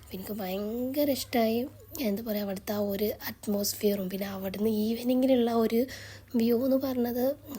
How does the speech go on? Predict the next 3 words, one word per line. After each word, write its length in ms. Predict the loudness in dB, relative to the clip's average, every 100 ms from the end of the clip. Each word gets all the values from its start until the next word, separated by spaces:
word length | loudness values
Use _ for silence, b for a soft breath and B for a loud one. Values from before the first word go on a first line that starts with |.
| -10
ഭയങ്കര 600 | -8 -6 -6 2 4 6 4 2 -8 -4 0
രസമാണ്. 460 | 2 0 -2 -2 -6 B B -12
പിന്നെ, 380 | -4 0 0